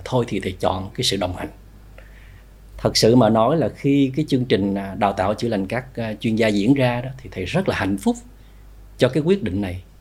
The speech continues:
Nhưng mà đôi khi mình cũng chợt, à, có một suy nghĩ là mình có liều lĩnh quá không? Mình có chủ quan quá không?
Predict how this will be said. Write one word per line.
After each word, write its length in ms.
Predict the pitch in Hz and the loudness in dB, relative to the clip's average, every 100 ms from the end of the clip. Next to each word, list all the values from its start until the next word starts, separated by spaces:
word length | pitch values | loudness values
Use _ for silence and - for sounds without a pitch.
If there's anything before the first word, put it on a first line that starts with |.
| - | -14
Nhưng 240 | 120 117 107 | -6 -4 -4
mà 220 | 92 87 - - - - - - - - | -6 -10 -18 -20 -20 -20 -20 -20 -14 0
đôi 160 | 127 | 2
khi 340 | 123 - 135 113 - - - - - - - - | 2 2 2 2 -6 -18 -20 -20 -20 -20 -20 -2
mình 240 | 117 101 | 2 2
cũng 480 | 95 98 120 143 147 143 - - - - - - - | 4 2 2 0 -4 -8 -16 -20 -20 -20 -20 -20 0
chợt, 440 | - 95 92 - | 2 2 -2 -8
à, 280 | 101 98 95 110 - - - | -12 -12 -12 -16 -20 -20 -4
có 140 | - 131 | 0 2
một 140 | 123 | 0
suy 160 | - 117 | 0 0
nghĩ 180 | 101 107 | 0 -2
là 380 | 113 92 92 92 - - - - - - - - - - - | -6 -8 -8 -12 -18 -20 -20 -20 -20 -20 -20 -20 -20 -10 0
mình 220 | 110 101 | 2 4
có 280 | 101 120 147 | 4 2 4
liều 160 | 135 | 4
lĩnh 280 | 107 101 143 | 6 4 4
quá 140 | 151 147 | 2 -4
không? 200 | - - - - - | -8 -16 -20 -20 -12
Mình 360 | 117 104 95 92 | -6 -4 -2 -4
có 680 | 95 95 107 123 143 143 135 | 2 2 2 0 -4 -6 -2
chủ 220 | 131 110 156 | 0 2 2
quan 300 | 139 131 127 | 2 2 0
quá 100 | 120 | -2
không? 220 | - | -4